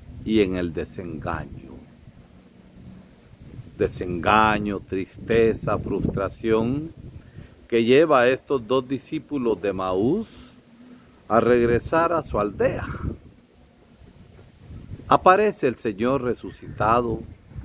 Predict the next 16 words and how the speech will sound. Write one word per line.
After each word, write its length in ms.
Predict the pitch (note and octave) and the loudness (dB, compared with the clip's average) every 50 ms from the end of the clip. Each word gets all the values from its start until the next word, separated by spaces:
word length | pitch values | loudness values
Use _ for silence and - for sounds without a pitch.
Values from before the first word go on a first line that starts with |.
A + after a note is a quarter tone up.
| - - - - - - - - - - - - - | -12 -12 -10 -8 -8 -8 -8 -6 -2 0 0 0 0
y 80 | - G#2+ | 0 0
no 160 | G2 A2+ A#2+ | 0 0 2
lo 140 | B2 C3 B2 | 2 2 2
reconocen 800 | A2+ A2 F#2+ - F2+ F2+ F2 G2+ B2+ D#3+ D#3+ - - - - - | 2 -2 -4 -4 -6 -6 -2 -2 -2 0 0 -2 -4 -2 -2 -2
por 340 | - - - - - - F2+ | -2 -2 -2 0 0 -2 -2
el 160 | F2+ G2 - | -4 -6 -8
desencanto 880 | - - - - - - - - - - G#2 A2+ B2+ B2+ A2+ - A2 | -8 -8 -8 -8 -6 -6 -8 -10 -8 -6 -4 -4 -4 -6 -8 -12 -12
y 20 | G2+ | -10
la 140 | - E2 - | -10 -10 -10
tristeza. 760 | - - D#2 - - - - - E3 F3 - - - - - - - _ _ _ - - - - - - - - - - - - - - - - - - - - | -10 -12 -12 -14 -16 -14 -10 -8 -8 -8 -8 -12 -16 -18 -20 -20 -20 _ _ _ -20 -20 -20 -20 -20 -20 -10 -8 -6 -6 -6 -8 -12 -16 -16 -14 -12 -10 -10 -6
Y 140 | - C3 C3+ | 0 2 4
empieza 1000 | C3+ C3 B2+ - - G3 A#3 - - - - - D3+ B2+ B2+ A#2+ A#2+ A#2 A#2 A#2 - - - - - - - - - _ - - - - - - - - - - - - - - - - - - - | 4 2 0 -4 0 2 2 2 2 2 -2 0 2 4 4 4 2 0 -2 -4 -8 -12 -16 -16 -16 -18 -20 -20 -20 _ -20 -20 -20 -20 -20 -20 -20 -20 -20 -20 -20 -20 -20 -20 -20 -20 -18 -8 0
a 160 | - B2+ C3+ C3 | 4 6 6 6
explicarle 840 | A#2+ - - - D3 C#3+ - - F3+ F#3+ G3 F#3+ F3+ D#3+ D3 C3+ | 4 0 -4 -6 -6 -8 -4 -2 0 0 0 0 0 0 0 0
las 260 | B2 A2 G2+ - - | 0 0 -2 -2 -4
Escrituras 1080 | A2 G2+ - - _ A2+ G#2 A#2 - - G3+ A3+ A#3 A3 D#3 B2 C3 - - - - - | -4 -4 -6 -8 _ -12 -12 -12 -10 -10 -12 -10 -8 -8 -10 -10 -12 -14 -18 -20 -20 -20